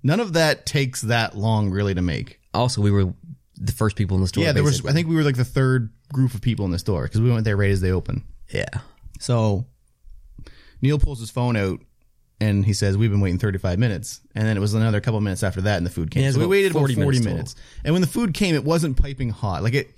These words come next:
Speaker 1: it seemed like it had been sitting there for a little while.
Speaker 2: Mm.
Speaker 1: So
Speaker 2: It would be interesting to hear back from other people listening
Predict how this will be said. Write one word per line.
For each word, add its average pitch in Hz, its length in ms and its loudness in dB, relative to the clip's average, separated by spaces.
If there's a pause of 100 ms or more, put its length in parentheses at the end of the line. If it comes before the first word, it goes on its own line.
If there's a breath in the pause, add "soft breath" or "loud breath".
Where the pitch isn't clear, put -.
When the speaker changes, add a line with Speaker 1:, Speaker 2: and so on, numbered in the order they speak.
(140)
Speaker 1:
it 120 140 -4
seemed 185 340 2
like 143 180 2
it 123 80 0
had 117 160 2
been 104 100 -4
sitting 117 300 0
there 95 140 -2
for 98 140 -4
a - 20 0
little 95 180 -2
while. 82 380 -4
Speaker 2:
Mm. 101 400 4 (680)
Speaker 1:
So 98 380 0 (680)
Speaker 2:
It 156 140 2
would - 100 -10
be 208 120 0
interesting 190 340 2
to 113 60 2
hear 120 120 2
back 104 220 0
from 98 100 0
other 95 120 2
people 90 260 2
listening 92 420 2